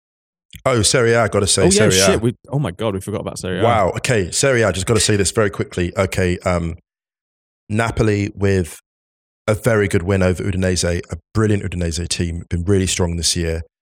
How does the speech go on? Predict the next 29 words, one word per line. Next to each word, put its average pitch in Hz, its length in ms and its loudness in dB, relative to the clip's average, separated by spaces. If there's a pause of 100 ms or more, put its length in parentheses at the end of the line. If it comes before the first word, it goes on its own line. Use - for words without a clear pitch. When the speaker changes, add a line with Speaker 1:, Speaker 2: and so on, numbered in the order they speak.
(220)
Speaker 1:
Napoli 95 360 -2
flew 98 240 -2
out 87 180 -2
to 87 80 -10
an 87 100 -10
early 87 200 -4
two-goal 85 340 -4
lead, 90 280 -2
which - 120 -12
is 87 80 -8
what - 100 -10
Napoli 85 340 -6
do. 95 260 2 (460)
Uh, 80 240 -2
Osimhen 85 420 -2
again, 82 400 -4 (540)
protagonist, - 760 0 (360)
just 95 120 -2
like 92 140 0
in 92 80 -6
Tenet, 98 260 -4
the 120 120 -4
Speaker 2:
He's - 40 -2
Speaker 1:
protagonist. 104 640 2
Speaker 2:
so 87 180 -6
good. 92 200 -6 (500)
Speaker 1:
Uh, 98 320 2
and 113 120 -2
Udinese 101 420 0